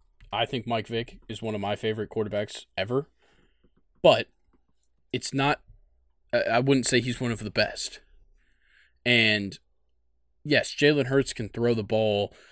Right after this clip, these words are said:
amongst the best, so he should do it more.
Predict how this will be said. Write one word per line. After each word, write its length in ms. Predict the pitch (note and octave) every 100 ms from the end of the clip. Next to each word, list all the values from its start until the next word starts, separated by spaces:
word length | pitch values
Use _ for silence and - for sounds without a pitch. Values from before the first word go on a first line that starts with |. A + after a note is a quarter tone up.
| - _ -
amongst 560 | A2+ A#2 G#2 - - -
the 160 | A#2+
best, 460 | G#2 G2 - - - _ _ _ _ _ _
so 240 | - C3+
he 160 | A2 C3+
should 320 | - A#2+ G#2
do 220 | C3+ C3
it 120 | A#2 G2+
more. 520 | G#2 G#2+ - -